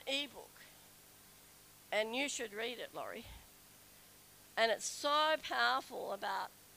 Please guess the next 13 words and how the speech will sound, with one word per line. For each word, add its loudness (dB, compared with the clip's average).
um, 2
the -6
Word 6
of -4
God 6
and -4
the, -6
uh, 4
discipleship, 0
and -10
he's -4
all 0
about, 0